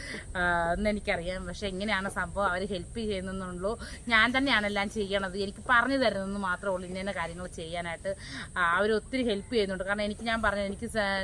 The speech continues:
ചെ-, വീഡിയോ ചെയ്യാനുള്ള സംവിധാനങ്ങളോ വൈഫൈ അങ്ങനെ ഒന്നുമില്ല. ഇപ്പോൾ ഒരു ആദ്യം തന്നെ ഞാനൊരു വീഡിയോ, എൻ്റെ വീടിൻ്റെ വീഡിയോ അപ്ലോഡ്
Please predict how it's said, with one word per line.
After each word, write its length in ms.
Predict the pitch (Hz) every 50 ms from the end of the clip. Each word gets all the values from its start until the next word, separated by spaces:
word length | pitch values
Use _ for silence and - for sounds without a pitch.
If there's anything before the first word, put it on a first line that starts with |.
| 190 185 - -
ചെ-, 140 | 208 190 190
വീഡിയോ 200 | 196 202 214 214 208 214
ചെയ്യാനുള്ള 260 | 196 190 196 202 208 190
സംവിധാനങ്ങളോ 520 | 185 180 190 196 190 196 196 196 202 202 196
വൈഫൈ 300 | 180 180 175 - 196 196 185
അങ്ങനെ 160 | 180 185 190 190 185
ഒന്നുമില്ല. 200 | 185 190 208 220 196 175 160 180 180 - - - - 285 262 - -
ഇപ്പോൾ 160 | 220 190 226 226 226
ഒരു 120 | 240 269 269 247 214
ആദ്യം 220 | 214 226 247 254 254
തന്നെ 160 | 233 226 226 226 226
ഞാനൊരു 280 | 220 220 220 214 233 233 220 214 208 196 196
വീഡിയോ, 240 | 202 208 208 226 226 220
എൻ്റെ 160 | 202 202 220 220 208
വീടിൻ്റെ 360 | 208 208 202 214 220 226 226 226 226 - - - - - - -
വീഡിയോ 240 | 220 220 220 233 233
അപ്ലോഡ് 320 | 220 190 190 208 220 226